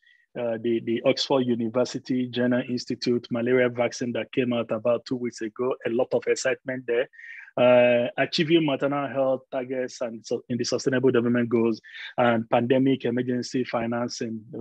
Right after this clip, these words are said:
particularly the facility that was put up previously. They, each and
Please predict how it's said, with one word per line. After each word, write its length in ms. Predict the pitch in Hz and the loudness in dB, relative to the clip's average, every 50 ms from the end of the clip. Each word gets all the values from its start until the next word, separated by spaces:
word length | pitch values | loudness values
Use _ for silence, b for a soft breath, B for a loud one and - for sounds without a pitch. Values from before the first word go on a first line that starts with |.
| 120 - | -4 -2
particularly 420 | - 117 107 123 - 123 120 123 | 0 0 0 0 -2 0 0 2
the 120 | 120 120 113 | 2 0 0
facility 420 | - 120 113 - 143 131 - 127 | 0 0 0 0 -2 -2 0 0
that 100 | 117 117 | 0 0
was 140 | 117 113 - | 0 -2 -2
put 180 | - 127 - - | -6 -6 -2 0
up 140 | 117 110 - _ | -2 -2 -2 _
previously. 460 | - 135 123 113 117 117 - - - - B B B B B B B B _ - | 0 0 0 2 0 -2 -2 -4 -10 -16 B B B B B B B B _ 0
They, 160 | 262 233 226 - | 2 2 2 4
each 220 | - 277 277 - - - | 4 4 4 4 0 -2
and 140 | 143 151 | 0 0